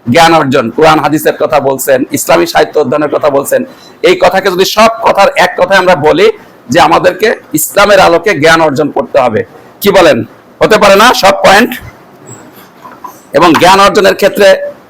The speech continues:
দৈনন্দিন, দৈনন্দিন জীবনে ইসলামের যে দৃষ্টিভঙ্গি আছে, আমি ব্যক্তি হিসাবে, মুসলমান হিসাবে আমার যে দায়িত্ব কর্তব্যগুলো আছে, আমার পারিবারিক দায়িত্ব আছে, আমার সামাজিক দায়িত্ব আছে,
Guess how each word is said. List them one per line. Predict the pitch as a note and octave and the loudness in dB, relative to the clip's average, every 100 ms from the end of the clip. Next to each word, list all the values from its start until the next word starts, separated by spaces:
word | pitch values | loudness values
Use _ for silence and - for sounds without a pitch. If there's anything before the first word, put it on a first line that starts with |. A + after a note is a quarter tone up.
| A#2+ | 0
দৈনন্দিন, | E3 F3+ F3+ F3+ F3+ D#3 C#3 B2 | 0 0 -2 -2 -2 -2 -2 0
দৈনন্দিন | D#3 E3 F3+ F#3 F#3 | 0 2 0 -2 -4
জীবনে | D#3+ F3 F3 | -2 -2 -2
ইসলামের | D3+ - E3+ E3+ | -4 -4 -2 -2
যে | D#3 | -2
দৃষ্টিভঙ্গি | D3+ C3 - F3 E3+ E3 | -2 -2 -4 -6 -2 0
আছে, | C3 C3 - F2+ - - - - - - | -2 -2 -8 -10 -10 -20 -20 -20 -18 -4
আমি | E3+ | -2
ব্যক্তি | D3+ D#3 E3 - | 0 0 0 -2
হিসাবে, | F3+ E3+ F3+ F3+ | -2 0 0 2
মুসলমান | E3 D#3 F3 F3+ | 0 -2 -2 0
হিসাবে | F3 E3+ E3 E3+ - | 0 -2 0 0 -2
আমার | D3 D3+ | -2 -2
যে | D3 | 0
দায়িত্ব | B2+ D3+ - | 0 -2 -2
কর্তব্যগুলো | E3+ E3+ E3 C3+ C#3 C#3 | -4 -4 -2 -4 0 -2
আছে, | - - - - - | -2 -8 -8 -14 -2
আমার | E3 | -2
পারিবারিক | E3+ E3+ E3+ E3 D#3 | 2 0 2 0 0
দায়িত্ব | C3 C#3+ C3 C3+ | -2 -2 -2 -2
আছে, | B2+ - A#2 - _ _ _ | -2 -4 -8 -10 _ _ _
আমার | D3+ F3+ | 0 0
সামাজিক | - E3 E3+ E3 | 0 0 0 0
দায়িত্ব | D3+ D#3 - C3 | 0 0 0 -4
আছে, | B2+ - A#2 | -2 -4 -6